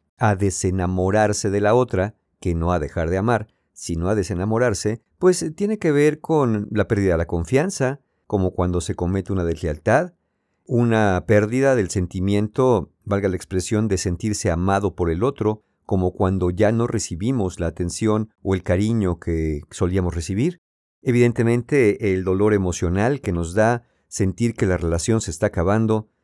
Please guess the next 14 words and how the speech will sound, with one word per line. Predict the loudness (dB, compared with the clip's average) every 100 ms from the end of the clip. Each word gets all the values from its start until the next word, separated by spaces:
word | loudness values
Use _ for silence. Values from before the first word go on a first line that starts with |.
| -6
y | -4
también, | 0 2 2 2 0
obviamente, | 0 2 2 0 -2 -2 -2
sentirse | -2 -4 -2 -2 -2 -2
de |
alguna | -2 0 0
manera | 0 0 0 0
no | 0 0
deseado | 0 -2 0 0 0 -2
o | -2
rechazado | -2 -2 -2 -4 -2 0 0 -4 -8 _
por | -6 -4
aquella | -4 -4 -4
persona | -4 -6 -4 -4 -4